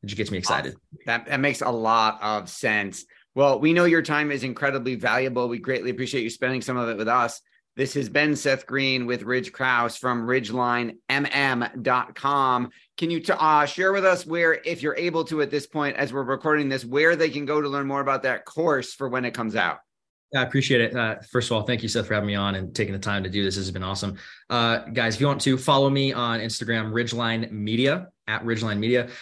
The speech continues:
Speaker 1: Um, keep following me. You'll see that thing come out over the next few months. And, uh, in the meantime, guys, feel free to shoot me a D M, reach out, uh, schedule a strategy call. I'm always down to chat and see where we can help other people and, uh, increasing your guys' revenue.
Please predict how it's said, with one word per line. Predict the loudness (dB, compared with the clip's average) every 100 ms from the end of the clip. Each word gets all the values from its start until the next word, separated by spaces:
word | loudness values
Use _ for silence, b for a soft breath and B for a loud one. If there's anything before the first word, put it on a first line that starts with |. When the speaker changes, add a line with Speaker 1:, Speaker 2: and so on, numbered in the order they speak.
| B
Speaker 1:
Um, | -2 0 0
keep | -2 -4
following | 0 2 4
me. | 2 2
You'll | 0
see | 0 0
that | 0 -2
thing | -6
come | -4
out | -2
over | -2 -4
the |
next | -4 -6
few | -4 -2
months. | 0 -2 -4 -8
And, | -6 -2 0
uh, | 2 2 0 B B
in |
the | 0
meantime, | 4 4 4 2
guys, | 2 0
feel | 0 0
free | 0
to | 0
shoot | -2
me | -4
a | -2
D | -2 -2
M, | -2
reach | -2 -2 0
out, | 0 0 -2 -10 B B -10
uh, | -4 -2 -2 -2
schedule | -2 -2 -2
a |
strategy | -2 0 0 0
call. | -2 0 0 -2 -6 -8
I'm | -4
always | -4 -2
down | -2 -4
to |
chat | -2 -2 0 -2
and | -4
see | -4 -4
where | -2
we | -4
can | -4
help | -6 -6 -6
other | -6
people | -8 -8 -8 -10 -10
and, | -8
uh, | -6 -6 -8 -12 b -14
increasing | -10 -8 -6
your | -6
guys' | -6 -6
revenue. | -6 -6 -8